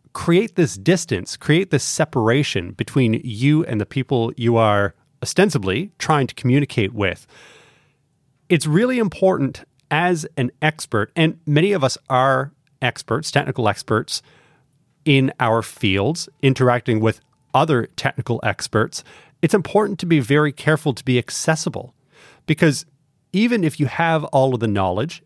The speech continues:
and even if you are sharing exactly what you know, you may still not be communicating. And that's a really important thing to bear in mind.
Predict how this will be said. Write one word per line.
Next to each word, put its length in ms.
and 140
even 240
if 120
you 120
are 120
sharing 760
exactly 420
what 220
you 60
know, 260
you 140
may 340
still 300
not 320
be 100
communicating. 800
And 200
that's 220
a 80
really 580
important 560
thing 400
to 120
bear 260
in 80
mind. 280